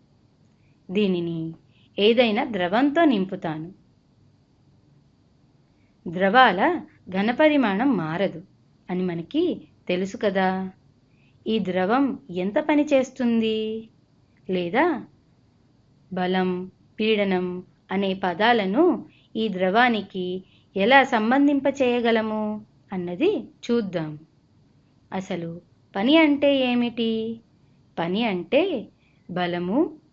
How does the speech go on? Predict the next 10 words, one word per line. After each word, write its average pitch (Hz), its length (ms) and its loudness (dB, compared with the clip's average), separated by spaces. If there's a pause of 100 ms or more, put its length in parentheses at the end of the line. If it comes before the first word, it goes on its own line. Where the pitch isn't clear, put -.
(240)
ఇంటూ 220 540 -2 (320)
దూరము, 170 580 0 (500)
లేదా 165 600 -6 (400)
మనము 202 280 -2
ఎంత 180 340 -4
శక్తిని 175 760 -4 (360)
ఈ 190 240 -4
వ్యవస్థకి 214 680 -2
ఇచ్చాము 190 720 -4 (220)
అన్నది 175 520 -4